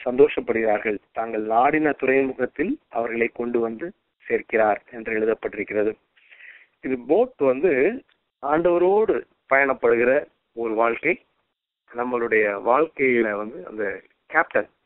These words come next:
அந்த ஷிப்ல வந்து கேப்டனுடைய role ரொம்ப முக்கியம்.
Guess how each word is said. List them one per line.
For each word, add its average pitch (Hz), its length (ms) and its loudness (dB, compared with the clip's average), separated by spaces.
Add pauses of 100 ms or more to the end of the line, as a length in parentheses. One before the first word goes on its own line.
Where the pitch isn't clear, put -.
(300)
அந்த 95 320 -20
ஷிப்ல 139 360 -2
வந்து 123 300 -8 (160)
கேப்டனுடைய 123 580 -2
role 120 220 -2
ரொம்ப 123 300 -4
முக்கியம். - 320 -14